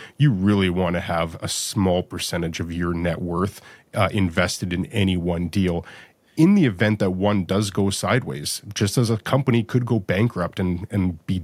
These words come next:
delisted off the stock market and your stock goes to zero, just as that could happen, if you only have three, five percent, maybe ten percent in some scenarios of your net worth in there, while it will sting, it will not be financially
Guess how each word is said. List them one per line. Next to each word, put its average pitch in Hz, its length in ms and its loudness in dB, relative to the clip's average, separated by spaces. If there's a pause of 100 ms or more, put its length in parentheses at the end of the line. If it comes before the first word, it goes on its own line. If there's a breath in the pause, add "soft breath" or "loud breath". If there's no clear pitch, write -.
delisted 110 560 2
off 104 140 0
the 104 80 -4
stock 117 340 0
market 87 320 -2
and 87 220 -2
your 87 220 -2
stock - 380 -2
goes 101 200 0
to 98 100 -2
zero, 85 480 0 (360 loud breath)
just 151 240 2
as 143 100 -2
that 120 220 0
could 120 260 2
happen, 101 560 -2
if 117 160 -2
you 139 320 2
only 143 280 2
have 101 440 0 (220)
three, 104 520 0
five 98 400 0
percent, 95 400 -2
maybe 98 200 2
ten 98 200 0
percent 95 280 0
in 92 60 -4
some 104 200 0
scenarios 98 560 0 (320 loud breath)
of 101 160 0
your 104 100 6
net 98 220 4
worth 98 260 0
in 110 120 2
there, 113 260 2 (220 loud breath)
while 113 180 4
it 110 80 2
will 90 160 -2
sting, 95 680 0
it 98 80 -4
will 98 120 2
not 101 260 2
be 98 200 0
financially 90 800 -4